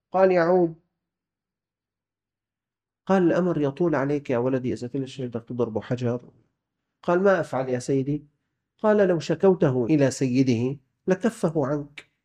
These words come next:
قل له للراعي كلمة واحدة، الراعي بيأخذ". قال: "يا ولدي، كذلك الشيطان كلب الإنسان، فإذا التجأت إلى سيده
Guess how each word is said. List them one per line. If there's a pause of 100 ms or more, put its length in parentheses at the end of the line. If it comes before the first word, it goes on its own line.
(420)
قل
له
للراعي (400)
كلمة
واحدة،
الراعي
بيأخذ". (1300)
قال:
"يا
ولدي،
كذلك
الشيطان (920)
كلب
الإنسان، (1800)
فإذا
التجأت
إلى
سيده